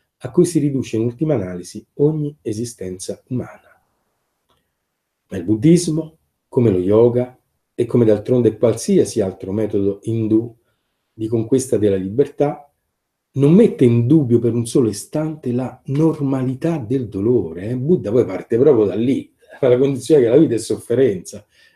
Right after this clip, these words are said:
e propone una via d'uscita poi dalla sofferenza, no?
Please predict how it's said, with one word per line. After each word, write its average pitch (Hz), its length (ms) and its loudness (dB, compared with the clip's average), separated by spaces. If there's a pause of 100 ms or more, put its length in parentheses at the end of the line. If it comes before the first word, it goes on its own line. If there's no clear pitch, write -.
e 131 140 0
propone 127 360 4
una 113 180 2
via 117 180 4
d'uscita 104 520 -6
poi 90 120 -10
dalla 87 140 -14
sofferenza, 87 680 -20
no? 120 160 -20